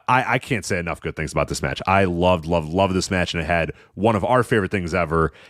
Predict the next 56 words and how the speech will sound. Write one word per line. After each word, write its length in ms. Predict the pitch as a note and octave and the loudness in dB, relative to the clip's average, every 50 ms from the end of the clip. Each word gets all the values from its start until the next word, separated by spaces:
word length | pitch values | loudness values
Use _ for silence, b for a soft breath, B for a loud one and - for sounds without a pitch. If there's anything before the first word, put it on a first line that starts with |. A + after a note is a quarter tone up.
| B B - | B B -2
accidental 720 | - C3 A#2 - - B2+ A2+ A2 G2+ G2 F#2+ F2+ E2+ D#2 - _ | 0 0 0 -2 -4 -2 0 0 0 0 0 -2 -2 -4 -8 _
blood, 500 | - F#2+ F2+ F2+ E2+ D#2+ D#2 D2+ D2+ - b b b b | -6 -2 2 4 4 4 4 2 0 -4 b b b b
where 120 | - E2+ D#2+ | -2 -2 0
Kyle 240 | - - A2 - - | 2 2 0 0 0
Fletcher 540 | - - G2 F2 - - F#2 F2 E2+ D#2+ b b b b b | -2 -2 -4 -2 -2 -2 -2 -2 -2 -2 b b b b b
falls 460 | b - - - D#3 C#3 C3 C3 - | b -12 -2 2 2 4 4 2 0
to 80 | - C3 | -2 0
the 100 | A#2+ A#2 | 0 2
outside 640 | G2+ F#2+ - - G#2+ F#2 F2 F2 E2+ E2+ E2 E2 D#2+ | 0 0 -2 -2 -2 0 0 0 0 -2 -4 -6 -2
doing 220 | A#2 A#2 A2 G2+ | 0 0 2 4
a 100 | G2+ F#2+ | 2 2
dive, 460 | E2+ F2 F2+ E2+ E2+ E2 E2 E2 D#2 | 4 4 4 4 4 4 2 2 2
or 100 | F2 E2+ | 0 0
he 160 | E2 A2+ A2+ A2+ | 2 2 0 2
did 140 | C3+ C3 | 2 2
a, 100 | G2+ E2+ D2+ D2+ | 2 0 -2 -4
a, 160 | D#2+ D#2 C#2+ - - - | -4 -4 -4 -6 -8 -6
a, 60 | D2+ D2 D2 | -6 -6 -6
I 20 | |
think 200 | - - C#3 D3+ | -4 -2 0 0
a 40 | G#2 | 0
moonsault 560 | D#2+ D#2+ F#2 F2 F#2 - - G#2+ D2+ A#1+ - | 0 2 2 2 2 2 2 0 0 -2 -2
to 100 | - A2+ | 0 2
the, 200 | G2+ F2 E2 D#2 | 2 2 2 0
to 120 | - - F#2 | -2 -4 -4
the, 240 | E2 E2 D#2 D2+ | -2 -2 0 0
uh, 280 | D2+ C#2+ C2+ C2 B1+ B1+ - _ _ - | 0 0 0 -2 -4 -6 -10 _ _ -10
to 100 | - D#2+ | -10 -6
the 160 | C2+ C2+ B1+ _ _ | -6 -6 -8 _ _
floor, 460 | - - - E3 G#3 D3 F2+ D#2+ D#2 B B B B B B B B - | -12 -2 2 4 4 4 4 2 -2 B B B B B B B B -4
and 160 | G#2 F#2+ D#2+ | -4 -2 0
hit 160 | - - E3+ F3 | 0 2 2 2
his 100 | D3+ - | 4 4
head 140 | C#3+ C3+ | 4 4
on 80 | C3 A2+ | 4 2
the 100 | G2+ F2+ | 0 -2
back 320 | - - A2+ A2+ B2 - | -2 -2 0 0 2 2
of 60 | - A#2 | 2 0
the 60 | G2 | 2
guardrail 600 | - G#2 G2+ G2+ G2 E2+ F2+ F2 E2+ E2 D#2 B B B B B | 2 4 4 4 4 2 2 2 2 2 0 B B B B B
and 180 | - F2 D#2+ - | -2 -2 -2 -2
came 320 | - - C3 B2+ A#2+ A2 | 0 2 4 4 4 4
up 260 | G#2+ G#2+ F2+ - - - _ - | 2 2 0 -2 -14 -14 _ 0
busted 400 | B2+ B2 - - - C#3+ C3 A2+ | 0 0 0 0 0 0 2 2
and 120 | G2+ E2+ | 2 -2
bleeding. 320 | D2+ F#2+ G#2+ G#2+ G#2 G#2 F#2 | 0 2 2 4 4 4 2
They 120 | F2 E2+ | 0 -2
taped 360 | - - - - F3 E3 - | -2 -2 2 4 4 4 4
him 140 | F3+ C#3+ A#2+ | 2 2 4
up. 180 | A#2 A#2 A2+ - | 4 2 2 2
He 60 | G2+ | 0
looked 240 | G2 G#2 G#2 - - | 2 2 0 0 -4
great 400 | - F#2+ F#2 G#2+ A2 A#2 - - | -8 -4 0 2 4 4 4 2
'cause 80 | G#2 | 4
he 80 | G#2 G#2+ | 4 4
had, 140 | G2 - | 4 4